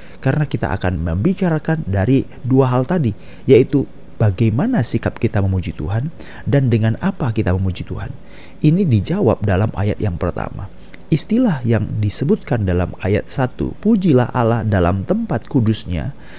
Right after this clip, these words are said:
atau "Pujilah Allah dalam cakrawalanya," ini juga merupakan istilah yang membuktikan bahwa istilah tempat kudus itu bukan hanya bait suci. Jadi kalau kita membaca dalam tulisan yang disebut dengan Masoretic text, itu adalah bahasa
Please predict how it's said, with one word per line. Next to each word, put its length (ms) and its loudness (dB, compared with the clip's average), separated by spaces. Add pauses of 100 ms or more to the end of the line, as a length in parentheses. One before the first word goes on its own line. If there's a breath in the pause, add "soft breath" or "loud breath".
(140 loud breath)
atau 320 2
"Pujilah 480 4
Allah 180 4
dalam 220 0
cakrawalanya," 800 -2 (400 loud breath)
ini 160 4
juga 320 2
merupakan 480 0
istilah 340 0
yang 220 4
membuktikan 800 -2 (160)
bahwa 320 2
istilah 320 2
tempat 400 -2
kudus 400 0
itu 320 0
bukan 480 0
hanya 400 0
bait 260 0
suci. 460 -6 (540 loud breath)
Jadi 200 2
kalau 320 0
kita 200 -4
membaca 440 0
dalam 320 0
tulisan 400 0
yang 160 -2
disebut 280 2
dengan 280 0
Masoretic 960 0
text, 460 -10 (340 loud breath)
itu 240 -2
adalah 360 0
bahasa 560 -4